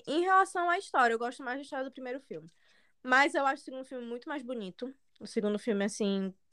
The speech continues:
é impecável. Toda que-, principalmente a segunda hora do filme, que foca no povo da água. É lindo demais, assim, são são cenas lindas que parecem reais. Não parecem que, que foi computadorizado, assim, muito bonito. Eu dou uma nota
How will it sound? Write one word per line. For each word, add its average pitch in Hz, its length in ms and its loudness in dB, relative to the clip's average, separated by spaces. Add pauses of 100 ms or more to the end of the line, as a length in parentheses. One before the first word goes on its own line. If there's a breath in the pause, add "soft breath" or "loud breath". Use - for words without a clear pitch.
(100)
é 208 200 6
impecável. 214 920 2
Toda 208 260 -4
que-, 220 280 -4 (180)
principalmente 302 460 -2
a - 20 -4
segunda 247 320 0
hora 226 140 6
do 220 80 -10
filme, 220 320 -2
que 233 220 -2
foca 220 440 2
no 226 100 -4
povo 208 220 -4
da 196 140 2
água. 180 420 2
É 214 100 2
lindo 233 440 -2
demais, 190 420 0
assim, 190 260 -10
são 202 320 -6 (560 soft breath)
são 254 80 -2
cenas 277 300 2
lindas 311 320 -2
que - 80 -20
parecem 302 440 8
reais. 330 600 0 (120)
Não 208 160 -8
parecem 233 540 4
que, 247 580 -4
que - 80 -18
foi 240 140 4
computadorizado, 226 800 2
assim, 190 200 -8
muito 202 280 -4
bonito. 240 440 -4 (760 soft breath)
Eu 403 280 8
dou 302 240 4
uma 277 160 -6
nota 214 560 -8